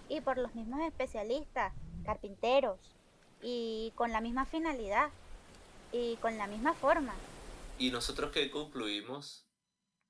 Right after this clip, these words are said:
Speaker 2: eh, a través de la charla de hoy? Que simplemente ambas cuestiones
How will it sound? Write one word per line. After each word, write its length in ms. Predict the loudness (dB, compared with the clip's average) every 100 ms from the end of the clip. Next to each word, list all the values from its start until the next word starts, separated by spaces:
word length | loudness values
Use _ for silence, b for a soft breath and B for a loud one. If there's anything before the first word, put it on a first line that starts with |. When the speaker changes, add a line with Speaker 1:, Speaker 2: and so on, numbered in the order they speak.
| _
Speaker 2:
eh, 260 | -14 -14 -10
a 160 | -4 -2
través 320 | 2 0 0
de 100 | -2
la 140 | -2
charla 360 | -4 -8 -4 -4
de 80 | -2
hoy? 120 | -6 -10 _ _ _ _ _ -4
Que 140 | -2
simplemente 1000 | 0 0 2 2 4 0 2 2 2 -2 -16 _ _ -2
ambas 640 | 0 2 4 4 2 -8
cuestiones 840 | -6 -8 -4 -4 -4 -6 -8 -14